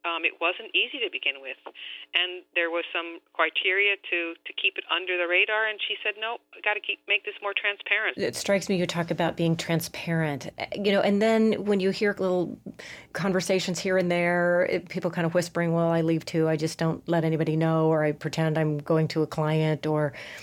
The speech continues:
Speaker 2: and then there was a Harvard Business Review article that came out not that long ago that basically said people are really good at pretending they work eighty hours so that they look good, but
Speaker 1: Yes.
Speaker 2: that, you're right, but that, you know, the bosses, they can't even tell who's working and who's not.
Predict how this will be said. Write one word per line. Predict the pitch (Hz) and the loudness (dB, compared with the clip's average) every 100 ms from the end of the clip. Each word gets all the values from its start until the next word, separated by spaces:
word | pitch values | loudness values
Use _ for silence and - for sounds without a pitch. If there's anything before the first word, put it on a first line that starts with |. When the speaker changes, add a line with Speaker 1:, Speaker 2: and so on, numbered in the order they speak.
| - - | -14 -2
Speaker 2:
and | 180 | 2
then | 170 | 4
there | 170 | 4
was | 170 | 4
a | 165 | 2
Harvard | 165 165 165 | 2 2 2
Business | 165 165 175 170 | 2 0 0 0
Review | 156 165 160 165 - | 2 6 6 4 2
article | 170 165 165 156 | 0 0 0 -2
that | 165 | 0
came | 170 | 0
out | 160 - | 0 0
not | 160 | -2
that | 165 - | -2 0
long | 165 175 | 2 2
ago | 165 170 156 156 - - - - | 2 2 4 0 -4 -16 -6 -2
that | 170 | 2
basically | 170 170 170 170 | 2 2 0 0
said | 175 165 | 2 0
people | - 180 175 | 0 0 2
are | 160 | 2
really | 147 165 151 | 4 2 2
good | 165 160 | 2 2
at | - | 2
pretending | 156 - 160 165 180 190 | -4 -4 0 2 2 0
they | 185 | 0
work | 180 185 - - | 2 0 -2 0
eighty | 202 190 | 2 2
hours | 185 190 190 190 | 2 2 2 0
so | - 180 | 0 0
that | 175 | 2
they | 165 | 2
look | 160 160 208 202 | 2 2 0 0
good, | 208 214 214 | 2 2 2
but | 214 | 0
Speaker 1:
Yes. | 190 185 - | 2 2 0
Speaker 2:
that, | - - - 208 | -10 -16 -8 0
you're | 202 269 | 2 4
right, | 320 196 | 4 2
but | 208 208 | 2 2
that, | 202 196 | 2 2
you | 196 196 | 0 2
know, | 185 | 2
the | 180 | 2
bosses, | 175 175 190 - 202 190 | 0 0 0 0 -2 -4
they | - 180 | -2 -2
can't | 170 180 | 0 -2
even | 175 165 | 0 0
tell | - 165 165 180 | -2 -2 0 0
who's | 180 170 | -2 -2
working | 170 170 170 | -2 -2 -2
and | 165 | -2
who's | 165 165 | -4 -4
not. | 151 147 170 214 | -4 -4 -4 -4